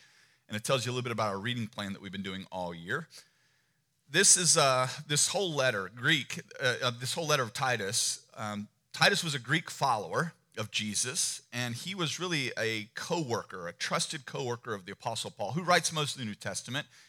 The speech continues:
including this specific letter that we're gonna look at today. He helped Paul through a number of crisis situations in the past, and in this letter, he's gonna be given some pretty,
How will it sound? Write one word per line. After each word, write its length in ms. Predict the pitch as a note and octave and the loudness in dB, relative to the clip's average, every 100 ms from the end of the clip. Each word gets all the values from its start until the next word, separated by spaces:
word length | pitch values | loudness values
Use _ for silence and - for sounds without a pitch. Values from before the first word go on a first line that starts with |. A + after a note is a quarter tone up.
| - | -8
including 460 | C3 - E3+ D#3 C3+ | -6 -2 -2 0 0
this 140 | C#3 | 0
specific 480 | - C3+ - B2 - | 0 0 0 0 -2
letter 220 | A#2 A2 | 0 0
that 100 | G2+ | -4
we're 140 | G#2 | -6
gonna 200 | G2+ F#2+ | -6 -6
look 180 | F#2+ - | -6 -8
at 160 | D#2+ - _ _ _ - | -10 -14 _ _ _ -10
today. 360 | F2+ E2+ E2 _ _ _ | -8 -8 -12 _ _ _
He 140 | D#3 | 2
helped 220 | F3+ E3 - | 4 4 4
Paul 180 | D#3+ | 2
through 160 | D3 C#3+ | 2 0
a 20 | |
number 320 | B2+ C#3+ E3 D3+ | 2 2 4 2
of 140 | B2+ | 2
crisis 440 | - C#3+ E3 D#3+ | 2 4 4 4
situations 680 | - D#3 - D3 C#3 E3+ A2+ | 2 0 0 0 0 -2 -4
in 60 | A2+ | -6
the 80 | |
past, 440 | - D3+ F#3 G3 - | -2 0 2 2 0
and 120 | C#3+ | -2
in 180 | B2+ B2 | -2 0
this 280 | F3 - C#3+ | 2 2 2
letter, 280 | C3+ C3+ | 2 2
he's 240 | B2+ C#3 B2 | 0 -4 -6
gonna 160 | C#3+ | -6
be 80 | B2+ | -6
given 260 | A#2+ B2 A#2+ | -4 -4 -4
some 220 | - G#2+ | -4 -6
pretty, 400 | - E3 C#3 | -6 -4 -4